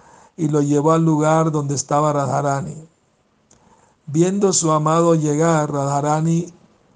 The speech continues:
con gran felicidad, eh, estaba ansiosa y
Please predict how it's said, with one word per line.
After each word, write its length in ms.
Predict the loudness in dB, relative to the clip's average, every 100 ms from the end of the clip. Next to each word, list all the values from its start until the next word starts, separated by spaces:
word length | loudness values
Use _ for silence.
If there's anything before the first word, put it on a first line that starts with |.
| _ _ _ _ _ -8
con 200 | -6 -4
gran 320 | -2 0 -2
felicidad, 840 | -2 -2 -2 -4 -2 0 0 -2 -8 -20 _ -20 -20 -20 -10
eh, 380 | -6 -6 -6 -12 _ _ _
estaba 640 | -16 -4 -2 2 0 -2 -4
ansiosa 1040 | -4 -4 -4 0 2 2 0 -2 -4 -6 -16 _ _ _ _ _ -20 _ _ -10
y 440 | -6 -4 -6 -8